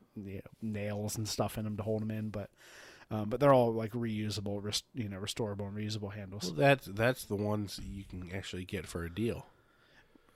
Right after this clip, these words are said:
Speaker 1: Right. Yeah,
Speaker 2: Right.
Speaker 1: exactly. Yeah. 'Cause
Speaker 2: Like
Speaker 1: people
Speaker 2: the, <laughs>
Speaker 1: Right,
Speaker 2: the one with
Speaker 1: yeah.
Speaker 2: the nail in the top that's still, like,
Speaker 1: Kinda wobbly
Speaker 2: rocking
Speaker 1: and, yeah,
Speaker 2: back and
Speaker 1: right,
Speaker 2: forth. You
Speaker 1: yeah.
Speaker 2: go, "Okay, okay, I know,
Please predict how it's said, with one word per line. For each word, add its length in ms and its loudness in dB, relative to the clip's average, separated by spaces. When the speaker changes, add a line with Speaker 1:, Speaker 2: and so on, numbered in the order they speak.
Speaker 1:
Right. 540 -2
Yeah, 180 10
Speaker 2:
Right. 60 8
Speaker 1:
exactly. 600 6
Yeah. 160 -6
'Cause 100 4
Speaker 2:
Like 160 12
Speaker 1:
people 160 8
Speaker 2:
the, 380 8
<laughs> 80 -2
Speaker 1:
Right, 260 12
Speaker 2:
the 60 12
one 160 12
with 80 12
Speaker 1:
yeah. 80 12
Speaker 2:
the 80 10
nail 340 12
in 80 10
the 80 8
top 340 6
that's 220 2
still, 400 8
like, 240 6
Speaker 1:
Kinda 220 2
wobbly 520 6
Speaker 2:
rocking 300 12
Speaker 1:
and, 80 12
yeah, 60 8
Speaker 2:
back 220 12
and 100 6
Speaker 1:
right, 60 2
Speaker 2:
forth. 260 8
You 100 6
Speaker 1:
yeah. 60 4
Speaker 2:
go, 100 2
"Okay, 180 2
okay, 300 4
I 60 2
know, 220 2